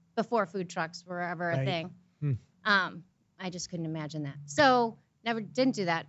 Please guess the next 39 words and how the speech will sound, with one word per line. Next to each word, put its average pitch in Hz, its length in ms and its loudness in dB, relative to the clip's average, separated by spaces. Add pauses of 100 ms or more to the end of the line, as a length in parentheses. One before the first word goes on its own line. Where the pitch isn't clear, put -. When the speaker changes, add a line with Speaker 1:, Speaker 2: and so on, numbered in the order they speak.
(120)
Speaker 1:
But 214 140 6
on, 208 260 6
anyway, 220 580 4
um, 175 400 0 (160)
she's 285 260 2
the 240 80 0
one 226 120 4
that - 100 -2
introduced 190 340 0
me 180 100 0
to - 140 -8
Amazon. 156 480 -2 (840)
And 190 140 -2
I 190 60 0
think 220 220 -6
I 196 60 -2
might 190 360 0
have 202 100 -2
been, 170 180 -2
like, 160 140 -6 (140)
one 185 160 -4
of 202 100 -2
her 170 160 -6 (100)
first 190 280 -8 (300)
customers, 165 380 -8
clients 175 400 -6
as 170 100 -8
she - 140 -10
got 170 160 -2
into 170 220 -2
Amazon. 165 580 -4 (120)
Speaker 2:
Okay. 160 280 2 (300)
Speaker 1:
So 233 220 4
I 214 140 4
was 214 260 -2
in 269 120 2
Amazon. 208 760 2
Speaker 2:
<laughs> - 60 -2 (840)
Speaker 1:
Um, 226 400 8